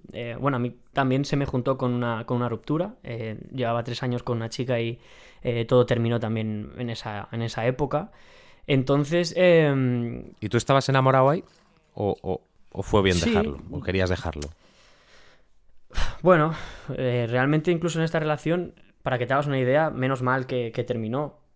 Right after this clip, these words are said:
Speaker 1: Por mi parte y por la suya, yo creo, porque yo no estaba pre-, re-, eh, preparado para tener una relación. Em, incluso, pues lo que te estaba diciendo, yo estaba,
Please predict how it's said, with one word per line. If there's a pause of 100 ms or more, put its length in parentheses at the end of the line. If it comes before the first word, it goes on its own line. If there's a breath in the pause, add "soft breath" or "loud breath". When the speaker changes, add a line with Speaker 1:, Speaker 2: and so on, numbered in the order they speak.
(160)
Speaker 1:
Por
mi
parte
y
por
la
suya, (100)
yo
creo,
porque
yo
no
estaba
pre-,
re-, (140)
eh,
preparado
para
tener
una
relación. (480 soft breath)
Em, (460)
incluso,
pues
lo
que
te
estaba
diciendo,
yo
estaba,